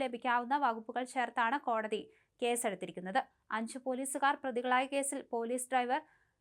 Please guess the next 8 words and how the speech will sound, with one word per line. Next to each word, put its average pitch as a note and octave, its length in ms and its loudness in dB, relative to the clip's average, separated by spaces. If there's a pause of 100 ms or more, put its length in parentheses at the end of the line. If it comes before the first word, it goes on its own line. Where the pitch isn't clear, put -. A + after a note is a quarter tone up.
സുഹൈറിനെ D4+ 680 2 (380)
പോലീസ് B3+ 480 0
കുറ്റവിമുക്തനാക്കി. B3 960 -2 (160)
ഇപ്പോൾ D#4+ 260 6 (140)
ഇതിനെതിരെ D4 400 4 (100)
ഹൈക്കോടതിയെ D4 560 6 (100)
സമീപിക്കാൻ C4+ 580 2
തീരുമാനിച്ചിരിക്കുകയാണ് B3 920 2